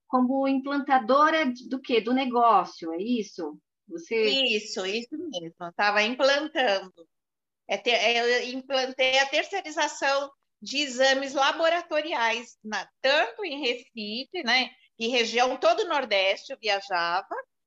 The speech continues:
Speaker 2: depois aqui no interior de São Paulo, eu viajava um, um raio, acho que de duzentos quilômetros aqui por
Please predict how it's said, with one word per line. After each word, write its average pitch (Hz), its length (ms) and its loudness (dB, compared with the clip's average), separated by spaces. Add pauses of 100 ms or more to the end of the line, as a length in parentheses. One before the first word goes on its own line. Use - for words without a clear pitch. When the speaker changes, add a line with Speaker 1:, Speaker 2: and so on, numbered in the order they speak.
(320)
Speaker 2:
depois 262 840 2
aqui 339 600 -4
no 320 140 -6
interior 302 520 0
de - 100 -18
São 349 240 -2
Paulo, 202 320 2
eu 202 80 -4
viajava 214 680 0
um, 226 280 -12 (320)
um 220 80 -6
raio, 214 340 0
acho 240 120 -4
que 240 120 -14
de 214 140 -10
duzentos 208 520 -2
quilômetros 208 720 0
aqui 202 200 -8
por - 220 -8